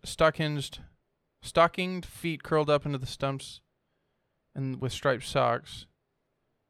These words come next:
and they disappear under the, wait a minute. Oh, you know what's funny? His argument is completely wrong. Do you know who the Wicked Wi-, Witch of the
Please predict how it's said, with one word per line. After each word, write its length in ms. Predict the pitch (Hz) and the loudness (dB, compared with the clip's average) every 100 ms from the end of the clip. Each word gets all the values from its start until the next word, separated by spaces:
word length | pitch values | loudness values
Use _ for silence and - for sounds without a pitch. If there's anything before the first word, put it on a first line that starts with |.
| - | -4
and 100 | 135 | 0
they 80 | 135 | 2
disappear 420 | 135 135 117 135 | 0 -2 -2 0
under 140 | 127 | 0
the, 140 | 123 117 | 0 -2
wait 360 | 139 170 247 233 | -2 0 2 4
a 40 | 123 | 2
minute. 320 | 110 127 - - - - _ _ _ _ _ _ _ _ _ _ _ _ _ _ _ _ _ _ _ _ _ _ _ _ _ _ _ _ _ _ _ _ _ _ | 0 -4 -6 -14 -20 -20 _ _ _ _ _ _ _ _ _ _ _ _ _ _ _ _ _ _ _ _ _ _ _ _ _ _ _ _ _ _ _ _ _ _
Oh, 200 | - 165 | 10 12
you 140 | 151 151 | 12 8
know 80 | |
what's 160 | 160 - | 4 2
funny? 380 | - 143 170 175 _ _ _ _ _ _ _ - - | 2 0 0 -6 _ _ _ _ _ _ _ -18 -2
His 160 | 156 156 | 4 8
argument 400 | 160 165 160 147 | 8 6 2 2
is 120 | - | 0
completely 400 | 139 - 165 143 | -2 2 2 2
wrong. 240 | 123 117 | 2 2
Do 80 | 117 | 2
you 60 | 135 | 4
know 100 | 143 | 6
who 120 | 151 | 6
the 80 | 127 | 4
Wicked 260 | 139 139 127 | 4 2 4
Wi-, 220 | 143 - - | 2 2 -2
Witch 340 | 135 147 - | 4 4 4
of 100 | - | 0
the 180 | 127 - | 0 -2